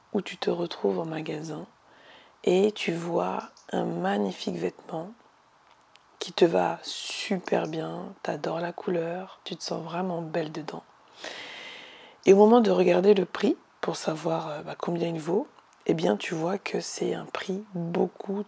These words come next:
trop élevé. En tout cas, par rapport à ton budget, par rapport à ce que t'avais pu imaginer. En réalité, tu t'es jamais laissé tenter pour acheter des vêtements d'un certain prix.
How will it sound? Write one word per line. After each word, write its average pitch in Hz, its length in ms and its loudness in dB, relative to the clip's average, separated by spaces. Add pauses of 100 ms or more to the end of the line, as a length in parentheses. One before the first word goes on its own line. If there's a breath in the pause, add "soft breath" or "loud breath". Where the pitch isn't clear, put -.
trop - 280 -4 (120)
élevé. 165 340 -2 (1400)
En 190 120 2
tout 196 180 -2
cas, 226 380 2 (260)
par 185 160 4
rapport 185 300 6
à 185 80 -2
ton 175 260 -4
budget, 190 340 0
par 190 160 -4
rapport 185 280 -2
à 175 60 -4
ce - 60 -10
que 180 100 -12
t'avais 170 220 -2
pu 220 320 -4 (400 loud breath)
imaginer. 180 600 4 (1120 loud breath)
En 190 80 4
réalité, 185 340 6
tu - 140 -8
t'es - 160 -4
jamais 214 640 6 (1300)
laissé 220 680 8 (440)
tenter 214 560 6 (420)
pour 175 240 4
acheter 190 360 2
des 214 120 6
vêtements 185 500 0 (840 loud breath)
d'un 180 160 8
certain - 340 0
prix. - 320 -10